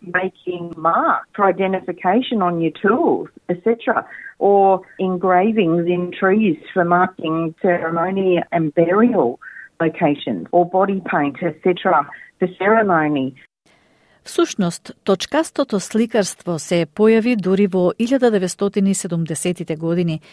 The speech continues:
Speaker 2: со уметничкото движење во западната пустина од Папунја. Оваа мала домородна заедница се наоѓа северозападно од Алис Спрингс. Таму абориџинските уметници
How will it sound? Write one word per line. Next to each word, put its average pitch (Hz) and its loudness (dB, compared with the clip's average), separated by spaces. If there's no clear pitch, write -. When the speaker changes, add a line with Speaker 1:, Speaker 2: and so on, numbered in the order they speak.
Speaker 2:
со - 0
уметничкото 190 0
движење 190 2
во 156 -8
западната 180 0
пустина 226 0
од 208 -2
Папунја. 180 -6
Оваа 196 2
мала 190 4
домородна 190 2
заедница 208 -2
се - 0
наоѓа 247 4
северозападно 226 0
од 233 0
Алис 170 0
Спрингс. 165 -6
Таму 240 4
абориџинските 196 0
уметници 202 0